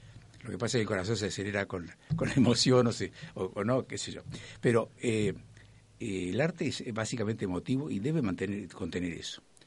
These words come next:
Hasta el día de hoy yo muchas veces, este, escucho alguna música en particular o voy a un museo a ver una obra de, de pintura,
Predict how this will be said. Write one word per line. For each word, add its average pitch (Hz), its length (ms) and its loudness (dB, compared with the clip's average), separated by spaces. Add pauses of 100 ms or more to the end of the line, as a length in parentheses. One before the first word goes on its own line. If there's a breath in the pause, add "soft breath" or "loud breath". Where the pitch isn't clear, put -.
(380 loud breath)
Hasta - 180 -6
el 113 60 -2
día 147 140 4
de 131 120 4
hoy 180 220 2
yo 110 120 -2
muchas 110 260 -2
veces, 110 360 -4
este, 87 400 -12
escucho 107 340 -6
alguna 90 280 -4
música 117 360 -4
en 85 140 -6
particular 95 640 -6 (400 loud breath)
o 101 140 -6
voy 120 160 4
a 117 40 4
un 101 120 0
museo 160 300 -2
a 95 40 0
ver 98 160 -2
una 92 180 -6
obra 90 240 -4
de, 80 340 -10 (160)
de 92 80 -16
pintura, 156 520 -6